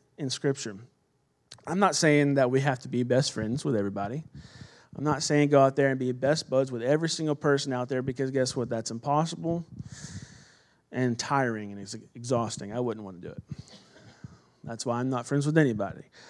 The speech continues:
No, <laughs> I'm just kidding. Um, it, it, it's healthy. It's okay to put up boundaries, uh, between you and somebody else or you and another party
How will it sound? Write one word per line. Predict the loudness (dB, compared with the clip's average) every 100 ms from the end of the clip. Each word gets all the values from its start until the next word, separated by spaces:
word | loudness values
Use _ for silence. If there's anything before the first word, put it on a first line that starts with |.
| -20 -14 -4
No, | 4 6 6 2 -6 -8 -14
<laughs> | -20 -18 -16 -16 -14
I'm | -8 -6
just | -6
kidding. | -6 -8 -12 -16 -18 -20 -20 -18 -18 -12 6
Um, | 10 10 8 0 -8 _ _ _ _ _ _ _ _ -2
it, | 0
it, | 2 2
it's | 2 2
healthy. | 4 4 2 0
It's | 2
okay | 4 4 4 2 4 2
to | -2
put | 0 6 8
up | 8 4 0
boundaries, | 4 6 6 4 -2 -4 -6 -10 -14 _ _ _ _ _ _ 0
uh, | 4 4 4 0 -4
between | -4 0 6 6 8
you | 8
and | 6 4
somebody | 0 2 2 6
else | 6 6
or | 2
you | 4 6
and | 6
another | 4 4
party | 4 4 4 4 0